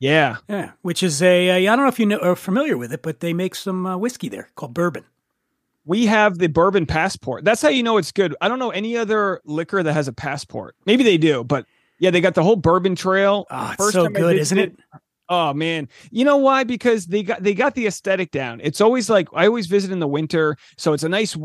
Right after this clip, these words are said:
Speaker 1: it's always like some nice, warm, toasty place. You put some, be-, like, and then they'll give you all the different, you know, types that they make there. There's always a dog walking around. They just, there's always a good vibe at these bourbon distilleries.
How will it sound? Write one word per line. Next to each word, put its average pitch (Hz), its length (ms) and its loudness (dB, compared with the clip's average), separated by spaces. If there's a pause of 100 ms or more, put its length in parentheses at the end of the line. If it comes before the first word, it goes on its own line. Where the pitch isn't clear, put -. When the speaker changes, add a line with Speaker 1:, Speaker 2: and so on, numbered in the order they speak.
Speaker 1:
it's 170 100 -4
always 247 220 2
like 208 160 2
some 180 180 -2
nice, 170 240 0
warm, 165 720 -2
toasty - 500 -2
place. 156 420 0
You 151 60 -4
put 180 160 -2
some, 151 300 -2 (340)
be-, 160 220 -2
like, 151 240 4
and 165 100 2
then 165 80 6
they'll 160 80 4
give 160 180 2
you 160 80 4
all 156 140 4
the 156 80 0
different, 151 420 -2
you 147 120 -2
know, 139 160 -4
types 151 320 0
that 147 100 0
they 135 100 -2
make 135 280 -6
there. 135 240 -2
There's 143 120 -2
always 170 200 2
a 143 80 0
dog 131 420 -4
walking 131 340 -6
around. 127 360 -6
They 180 100 6
just, 202 300 0
there's 190 160 2
always 233 260 2
a 208 60 0
good 180 180 2
vibe 160 240 0
at 143 80 -4
these 135 180 -6
bourbon 135 340 -4
distilleries. 110 580 -8